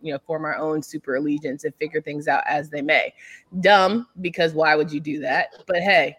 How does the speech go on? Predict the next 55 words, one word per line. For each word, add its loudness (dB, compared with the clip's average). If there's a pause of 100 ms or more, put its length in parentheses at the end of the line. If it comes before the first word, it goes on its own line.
people -8
do -6
stupid -12
stuff -4
every -4
day. 2 (600)
Um, 0
so 0
there, 6
there's 6
been 4
rumors, 4
right? 2
And 0
everyone 0
was -4
feeling -4
type 0
of -4
way. 4
But -8
then -2
you -2
had 2
F 2
S -2
U -2
A 2
D, -6 (160)
um, -8
Mister -8
Alford 2
come -4
out 2
and -12
say, 0
like, 0
"Listen, -4
we're -4
all 2
good. 0
We -8
love 0
it -4
here." -6 (260)
And 4
I 6
think 0
that's 4
like -2
any -2
coach -2
who's -8
about -4
to -8